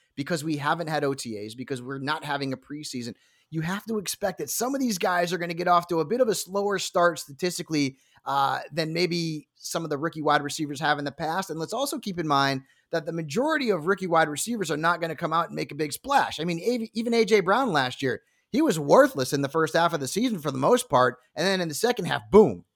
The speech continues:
he exploded. So I don't expect Jeudy to come in and be a consistent fantasy point producer. Probably not a guy I'm starting week in and week out. I feel like that's a, a no-brainer at this point. But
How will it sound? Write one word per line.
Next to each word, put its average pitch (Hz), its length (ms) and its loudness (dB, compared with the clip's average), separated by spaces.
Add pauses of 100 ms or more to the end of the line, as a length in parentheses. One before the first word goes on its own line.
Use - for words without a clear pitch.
(180)
he 151 100 0
exploded. 143 560 0
So 151 260 0 (380)
I 254 120 2
don't 233 160 2
expect 170 360 -2
Jeudy 170 240 -2
to 151 60 -8
come 160 220 -2
in 156 100 -2
and 139 100 -4
be 151 140 -2
a 143 80 2
consistent 139 680 -8
fantasy 143 380 -8
point 143 300 -8
producer. 151 460 -2 (280)
Probably 175 240 2
not 165 180 0
a 151 40 -4
guy 151 220 2
I'm 131 140 -4
starting 143 540 2
week 143 200 -2
in 143 100 -4
and 131 160 -4
week 139 180 -2
out. 135 260 4
I 117 60 -6
feel 131 180 -6
like 120 180 -4
that's - 280 -8 (200)
a, 101 180 -8
a - 40 -4
no-brainer 127 540 -2
at 117 80 -8
this 120 160 -8
point. 120 320 -10
But 143 200 2